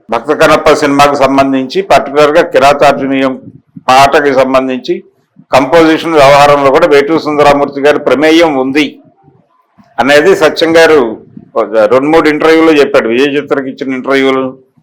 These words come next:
ఆ తర్వాత కూడా చెప్పాడు ఆయన అన్నమాట. అంటే అలా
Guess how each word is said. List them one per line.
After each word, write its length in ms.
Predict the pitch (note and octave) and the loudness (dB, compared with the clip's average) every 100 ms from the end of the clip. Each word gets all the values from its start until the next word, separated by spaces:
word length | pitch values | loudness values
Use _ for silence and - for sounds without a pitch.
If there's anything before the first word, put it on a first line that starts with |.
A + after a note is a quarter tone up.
| _ _ _ | _ _ _
ఆ 40 | A2 | -2
తర్వాత 480 | A#2+ B2+ C#3+ C#3+ | 2 2 4 2
కూడా 260 | C3+ B2 C#3+ | 0 0 0
చెప్పాడు 420 | D3 C3+ - C3 | 2 0 0 2
ఆయన 180 | F2 D#2+ | 0 -2
అన్నమాట. 280 | F#2+ G2 F#2+ - _ | -6 -4 -6 -10 _
అంటే 560 | A2+ C3+ F3+ D3+ F#3 - _ _ _ A#2+ | -6 0 2 4 0 -8 _ _ _ 0
అలా 520 | C#3 F3+ F#3+ F#3+ | 2 4 4 0